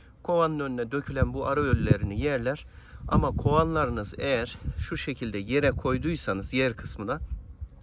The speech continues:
gelirler kovan ağzında beklerler. Gelen giren arılarınızı toplar yerler arkadaşlar. Dolayısıyla kovanları bir miktar yerden yukarıya kaldıracağız. Gördüğünüz gibi yaklaşık şöyle bir,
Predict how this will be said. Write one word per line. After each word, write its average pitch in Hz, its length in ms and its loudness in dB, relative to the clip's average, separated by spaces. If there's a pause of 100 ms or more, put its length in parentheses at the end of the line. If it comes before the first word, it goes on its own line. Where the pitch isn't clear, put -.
(200)
gelirler 123 420 0
kovan 147 320 2
ağzında 104 480 -2
beklerler. 110 500 -6 (500)
Gelen 127 360 0
giren 120 380 -2
arılarınızı 113 540 -2
toplar 156 400 -2
yerler 107 360 -2
arkadaşlar. - 640 -12 (500)
Dolayısıyla 165 480 2
kovanları 156 600 4 (220)
bir 202 140 -2
miktar 123 400 -2
yerden 143 360 0
yukarıya 127 480 -2
kaldıracağız. 98 680 -8 (480)
Gördüğünüz 165 440 0
gibi 117 180 -6
yaklaşık 143 640 -4
şöyle 113 400 -6
bir, 127 140 -6